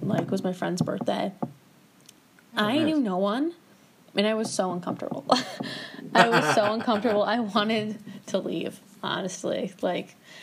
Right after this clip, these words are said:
Speaker 1: I wanted to be there for my friend, but it's like, sometimes these, like, introverted tendencies come out within me. Like, being, like, social, like, social anxiety. Like, I don't think a lot of extroverts deal with that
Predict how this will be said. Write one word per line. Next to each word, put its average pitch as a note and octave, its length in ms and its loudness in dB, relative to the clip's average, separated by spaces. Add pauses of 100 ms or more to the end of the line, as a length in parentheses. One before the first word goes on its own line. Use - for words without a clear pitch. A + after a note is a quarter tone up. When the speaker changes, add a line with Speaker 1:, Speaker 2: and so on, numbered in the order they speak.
Speaker 1:
I A3 140 2
wanted C4 140 4
to A3+ 60 -12
be A3+ 120 -2
there A3 160 2
for G#3+ 100 -6
my F3+ 120 2
friend, F#3 360 0
but F#3+ 120 -2
it's F#3+ 180 -6
like, F3+ 320 -2 (720)
sometimes F#3 580 0
these, F3+ 320 -2
like, - 360 -2
introverted F#3 580 -2
tendencies - 920 -4
come F#3 220 -2
out - 180 -4
within G3 300 -2
me. - 220 -8
Like, F#3 240 -2
being, F#3 380 0 (120)
like, F3 220 -2 (100)
social, - 380 -2
like, G3 80 -4
social G3 320 0
anxiety. A#3 560 0
Like, F3 200 -2
I - 40 -2
don't G3+ 260 -4
think G3+ 240 -4
a - 60 -2
lot G3 160 -2
of G#3 80 -6
extroverts - 600 -4
deal G3+ 200 -2
with G3 100 -6
that G#3 260 -2